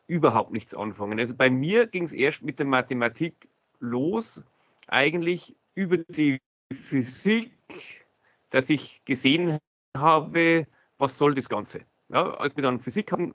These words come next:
habe ich plötzlich gemerkt, das ist sozusagen, für mich war das so die,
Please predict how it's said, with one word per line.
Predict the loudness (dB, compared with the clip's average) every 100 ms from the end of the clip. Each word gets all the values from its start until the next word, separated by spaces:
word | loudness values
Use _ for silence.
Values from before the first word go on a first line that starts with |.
| _
habe | -4 -4
ich | 0
plötzlich | 0 0
gemerkt, | 0 2 2 0 _ _ _ -12
das | -6
ist | -4
sozusagen, | -4 0 2 2
für | 2
mich | -4 -4 0
war | 0
das | 0 -4
so | 0
die, | 2 0